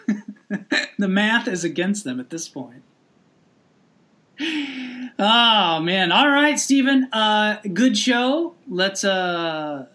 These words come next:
man, we're getting into the, it's crunch time. It's December, man. This is, uh, this is it. We're, uh, we're in the stretch run, and more and more we're gonna be talking about the,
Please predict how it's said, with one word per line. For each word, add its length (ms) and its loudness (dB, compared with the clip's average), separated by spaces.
man, 320 0
we're 80 0
getting 220 -2
into 140 2
the, 300 -4
it's 140 -2
crunch 340 0
time. 240 0
It's 120 -6
December, 520 -2
man. 300 -2
This 180 -6
is, 180 -6
uh, 400 -4
this 140 -2
is 120 2
it. 440 2
We're, 240 0
uh, 300 0
we're 140 0
in 140 2
the 60 2
stretch 400 -2
run, 440 -2
and 600 -2
more 220 2
and 120 4
more 140 4
we're 80 0
gonna 100 2
be 80 2
talking 280 0
about 240 0
the, 480 -2